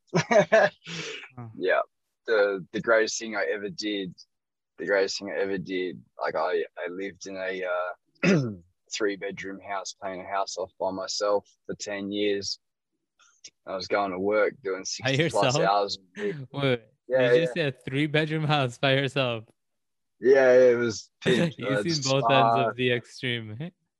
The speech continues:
Speaker 1: Yeah, yeah. I had a double car garage for the gym equipment, like, fifteen grand for the gym and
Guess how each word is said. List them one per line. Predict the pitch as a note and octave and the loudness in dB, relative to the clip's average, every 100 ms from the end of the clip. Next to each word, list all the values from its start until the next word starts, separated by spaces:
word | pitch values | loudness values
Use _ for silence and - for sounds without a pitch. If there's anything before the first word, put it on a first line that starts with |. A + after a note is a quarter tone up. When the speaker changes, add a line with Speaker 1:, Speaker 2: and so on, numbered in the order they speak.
| _ _ _ _ B2 | _ _ _ _ 2
Speaker 1:
Yeah, | E3 E3+ | 6 8
yeah. | D3+ D3+ | 8 8
I | B2+ | 6
had | C#3 | 6
a | B2 | 4
double | A2+ B2 A#2 - | 2 -2 -2 -6
car | A#2+ A2+ A2 | -2 -2 -2
garage | A#2 A#2+ A#2 A#2 - | -4 -4 -4 -6 -8
for | A2+ | -10
the | G#2+ | -10
gym | F#2 A#2 A2+ | -6 -2 -2
equipment, | - B2 G#2 A#2 A2+ G#2 | -2 0 0 0 0 0
like, | G#2 G2+ | 0 -2
fifteen | A#2 A2 A#2 A2 | -4 -8 -4 -2
grand | G2+ G#2 A2 A2 A2 | 2 2 4 0 -2
for | G#2+ | -2
the | G#2 G2+ | -2 -4
gym | - G#2+ A2 A2+ A2 | -6 -4 -2 -4 -6
and | G2 F#2+ | -10 -16